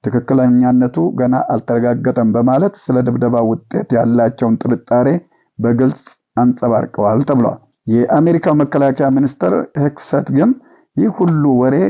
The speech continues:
የአሜሪካንን ድል ለማሳነስ ነው እንጂ ጣቢያውን ሙሉ በሙሉ አውድመነዋል» ሲሉ፣ ኢራን ግን «እኛ የሚወሰደውን ጥቃት ስላወቅም ማብለያውን ዞር ስላደረግነው ምንም የተነካ የለም፣ ይህ የተለመደ የእስራኤልና የዋሽንግተን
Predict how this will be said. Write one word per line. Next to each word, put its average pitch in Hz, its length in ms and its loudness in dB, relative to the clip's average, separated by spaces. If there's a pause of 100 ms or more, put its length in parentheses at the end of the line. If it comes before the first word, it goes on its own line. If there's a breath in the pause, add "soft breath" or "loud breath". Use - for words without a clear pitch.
(120)
የአሜሪካንን 131 760 2
ድል 131 200 0
ለማሳነስ 117 720 0
ነው 117 140 -2
እንጂ 151 200 0 (460)
ጣቢያውን 123 480 0
ሙሉ 131 220 2
በሙሉ 123 320 0 (180)
አውድመነዋል» 113 640 -2
ሲሉ፣ 135 200 -4 (340)
ኢራን 139 360 4
ግን 185 160 0 (120)
«እኛ 131 220 2 (140)
የሚወሰደውን 135 720 -2
ጥቃት 123 300 -2
ስላወቅም 127 580 0 (200)
ማብለያውን 123 600 2 (160)
ዞር 131 260 0
ስላደረግነው 123 760 0 (460)
ምንም 120 340 0
የተነካ 127 480 -2
የለም፣ 110 380 -2 (180)
ይህ 156 260 -2
የተለመደ 127 640 2
የእስራኤልና 117 760 0
የዋሽንግተን 113 840 -2